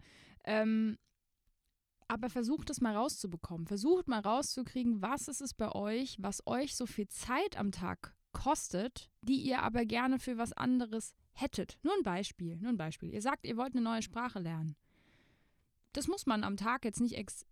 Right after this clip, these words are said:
exzessiv viel tun. Aber wenn man sagt, okay, ich möchte mir jeden Tag zwanzig Minuten für diese, für diese Sprache nehmen, jeden Tag, egal wann, das kann man immer zur selben Zeit machen, abends zum Beispiel, oder man kann das irgendwie über den Tag verteilt machen. Und man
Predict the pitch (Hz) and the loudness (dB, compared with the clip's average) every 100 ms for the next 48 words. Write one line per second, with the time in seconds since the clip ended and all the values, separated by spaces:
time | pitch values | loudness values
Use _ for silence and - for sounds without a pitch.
0 | - 233 220 - 220 - 220 208 - 220 | -8 -8 -8 -8 -8 -4 -4 -4 -2 0
1 | 196 185 - 370 190 - 208 220 247 240 | 0 0 4 6 6 2 0 2 2 2
2 | 247 269 240 269 262 269 - 240 240 220 | 0 -4 -6 -2 0 0 2 2 2 4
3 | 339 392 370 262 247 - - 247 349 - | 4 2 0 -2 -2 -4 -2 0 0 -2
4 | 349 339 294 302 285 269 247 254 233 214 | -4 0 0 2 0 0 0 0 -2 -2
5 | 233 226 226 233 208 214 220 214 - 196 | -2 -2 -4 -6 -4 -2 -2 -2 -4 0
6 | 226 226 226 196 202 185 160 185 294 277 | 0 4 6 8 6 4 2 2 2 2
7 | - 180 170 - - _ _ _ _ _ | 0 -2 -4 -6 -20 _ _ _ _ _
8 | - 196 247 220 208 196 160 160 226 226 | -2 6 6 6 4 4 -2 -4 -4 -2
9 | 226 226 208 202 269 311 285 262 262 262 | -2 -2 -2 -2 -2 -2 -2 2 0 2
10 | 254 - 254 269 - 247 247 247 220 220 | 2 4 4 2 2 2 2 0 -2 0
11 | 208 226 226 214 214 208 208 196 208 208 | -2 -2 -2 -2 -2 -2 -4 -6 -2 -2
12 | 196 190 185 - 196 175 - 165 - 160 | -2 -4 -6 -8 -8 -6 -4 -6 -6 -10
13 | - _ - - - _ _ _ _ _ | -12 _ -20 -20 -20 _ _ _ _ _
14 | _ - _ - 262 - 254 262 | _ -20 _ 2 2 4 2 2